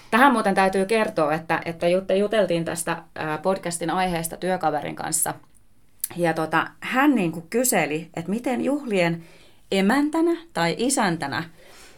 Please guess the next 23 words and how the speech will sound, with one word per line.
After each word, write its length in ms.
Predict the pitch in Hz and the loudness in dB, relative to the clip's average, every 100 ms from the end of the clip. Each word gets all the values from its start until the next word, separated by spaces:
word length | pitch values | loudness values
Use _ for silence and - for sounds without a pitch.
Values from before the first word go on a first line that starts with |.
| - - | -20 0
vois 220 | 185 185 | 2 2
kohteliaali-, 760 | 220 233 247 175 170 156 156 - | 0 -2 -2 0 2 2 -2 -6
kohteliaasti 600 | - 254 277 175 165 170 | -6 -6 -2 -2 -2 -4
niinku 200 | 165 160 | -8 -8
pyytää 500 | 170 214 214 190 170 | -6 -2 -2 -2 -4
vierailta, 640 | 185 233 185 151 - 151 165 | 0 0 2 0 -6 -6 -6
että 260 | 175 - | -6 -6
jättäisi 520 | - 170 165 165 196 | -4 -4 -6 -6 -6
esimerkiksi 500 | 180 180 175 175 - - | -8 -8 -8 -8 -10 -6
hajusteet 760 | 175 - 196 - - 220 - - - - - - - - - | -6 -6 -6 -8 -6 -8 -10 -20 -20 -20 -20 -20 -20 -20 0
pois, 540 | 156 156 233 254 - - - - | 2 4 4 4 2 -6 -20 -16
kun 200 | - 170 | -4 -4
tulee 340 | 180 175 165 170 | 0 0 0 2
juhlimaan, 560 | 175 180 175 165 165 | 0 0 -2 0 -2
tai 140 | 170 170 | 0 2
ainakin 360 | 180 175 175 | 2 0 -4
just 200 | 165 170 | -6 -2
sen, 160 | 185 170 | 0 0
että 120 | 170 | -2
niitä 220 | 170 165 | -4 -4
käyttäisi 560 | - 170 170 - 165 - | -2 -2 -2 -2 -2 -2
tosi 260 | 151 156 | -4 -4
maltillisesti. 960 | 160 170 156 156 - 185 - 202 - 220 | 2 4 4 0 -8 -8 -6 -6 -6 -12